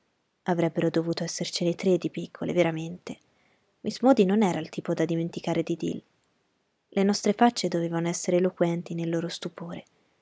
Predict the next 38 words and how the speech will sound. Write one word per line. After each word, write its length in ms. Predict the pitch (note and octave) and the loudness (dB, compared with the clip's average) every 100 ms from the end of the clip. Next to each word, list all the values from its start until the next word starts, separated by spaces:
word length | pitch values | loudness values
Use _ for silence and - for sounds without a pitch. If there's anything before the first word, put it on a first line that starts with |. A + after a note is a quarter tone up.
| _ _ | _ _
ma 120 | - | -4
capimmo 440 | A#3 A#3+ A3+ G#3+ G#3 | 2 4 6 4 2
tutto 360 | F#3+ F3+ - | -2 -6 -8
quando 260 | - E3 E3 | -2 -2 0
Miss 240 | E3 E3 | -4 -4
Moody 380 | - E3+ F3 - _ _ _ - | -4 -4 -4 -8 _ _ _ 0
tagliò 280 | G#3 G3+ | 4 6
una 120 | F#3+ F#3 | 4 2
fetta 360 | - F3+ - | 0 -2 -2
dalla 220 | - D#3+ | -4 -4
torta 300 | - F#3 - | -4 -8 -10
grande, 460 | E3+ - E3 - - | -8 -8 -8 -12 -12
porgendola 520 | - - F3+ E3+ E3+ | -8 -4 -2 -2 -4
a 60 | E3+ | -6
Jem. 400 | - E3 F3 - _ _ _ - - _ _ _ _ _ - | -8 -8 -10 -14 _ _ _ -18 -18 _ _ _ _ _ 0
Miss 220 | G#3 - | 0 2
Moody 260 | A3+ A#3+ G#3+ | 4 4 2
sedeva 400 | - E3+ E3+ E3+ | 0 -2 0 -2
tranquilla 460 | F3 F3 F#3+ F#3 | -4 0 2 2
su 180 | F3+ - | 0 -4
una 100 | F3+ | -4
sedia 320 | - F3+ F3+ | 0 2 2
della 220 | E3+ E3+ | 0 -4
cucina, 500 | - E3+ - F3 F3+ _ _ _ _ _ _ _ | -8 -10 -10 -10 -14 _ _ _ _ _ _ _
guardandoci 580 | - F3+ F3+ E3+ - F3+ | -2 2 2 0 -4 -4
mangiare. 560 | F3+ F3 F3+ F3 - _ _ _ _ _ _ _ _ | -4 -4 -6 -6 -10 _ _ _ _ _ _ _ _
Certamente 640 | - G3 - F3+ F3 F3+ | -2 0 2 4 2 2
ci 120 | F3 F3 | 0 2
aveva 220 | F3 E3+ | 2 2
invitati 400 | E3+ E3+ E3+ F#3 | 0 -4 -4 -4
per 160 | F3 | -6
farci 320 | - E3+ - - | -4 -6 -4 -6
capire 380 | E3+ F3+ E3+ | -2 0 0
che, 120 | - E3 | -2 -8
per 160 | - E3+ | -8 -4
quanto 300 | F#3 F3+ F3+ | -2 0 0
la 100 | E3+ | 0
riguardava, 720 | E3+ E3+ E3+ - E3 E3+ - | -2 -4 -6 -4 -6 -6 -12